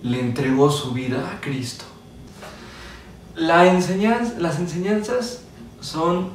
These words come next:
las siguientes. Enseñanza número uno.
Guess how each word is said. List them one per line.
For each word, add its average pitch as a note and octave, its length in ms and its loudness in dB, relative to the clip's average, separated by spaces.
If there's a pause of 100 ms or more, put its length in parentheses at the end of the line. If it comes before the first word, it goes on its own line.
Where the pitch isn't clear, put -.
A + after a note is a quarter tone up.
(140)
las C3+ 240 0
siguientes. A2+ 720 -4 (640)
Enseñanza F#3+ 600 4
número F#3+ 440 4
uno. A2+ 240 2